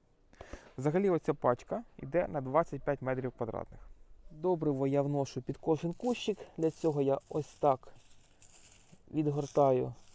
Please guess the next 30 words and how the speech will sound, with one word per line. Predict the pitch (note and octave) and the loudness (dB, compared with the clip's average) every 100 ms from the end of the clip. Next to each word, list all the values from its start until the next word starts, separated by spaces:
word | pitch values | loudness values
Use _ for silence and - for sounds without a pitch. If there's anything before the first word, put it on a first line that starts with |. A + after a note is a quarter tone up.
| - - - - - - _ _ - | -20 -20 -20 -20 -20 -20 _ _ -10
як | C3 - | -8 4
правило, | C#3+ C3+ C3 C3+ - - - - - | 6 6 6 2 -2 -20 -20 -20 -20
з | - | -8
чотирьох | - E3+ E3+ D3 - | -6 -2 2 2 2
сторін. | E3 F3 A3 A3 | 2 4 2 -4
Тут | D3 D#3 | -4 0
уже | C#3 | 2
все | C3+ - | 2 0
коренева | C#3 C#3+ C#3 C3 C3+ | -2 0 2 4 2
система. | C3+ - D#3+ E3 B2+ - _ | 0 0 0 0 -2 -8 _
Кущі | - - C3+ | -12 -8 -6
ці | - | -2
у | |
нас | C3 C3 | -2 -2
уже | B2+ B2+ - - - - - - | -4 -6 -8 -14 -20 -20 -20 -12
не | - C3+ | -4 0
перший | D3 C3+ C#3+ | 2 2 -2
рік | D#3 F3+ | -2 0
ростуть. | C#3+ - - - - - - - - - - - - - | -2 -2 -8 -8 -14 -20 -20 -20 -20 -20 -20 -20 -20 -16
І | |
тут | - D#3 | -12 -6
у | |
нас | D3+ D3+ - - - | -6 -6 -10 -20 -18
значна | - D#3+ D3 F3 | -8 -6 -2 -2
коренева | E3+ D3+ C#3 C#3 | 0 0 2 2
система. | C#3+ C3+ - A#2+ A#2+ | 0 -4 -6 -4 -4
Ми | C3+ | -6
так | D3 C#3+ | -4 -4
трішки | C#3 C#3 - | -4 -8 -6
відгорнули | C#3+ C#3+ F3+ A#3 A3 | -4 -2 -2 0 -2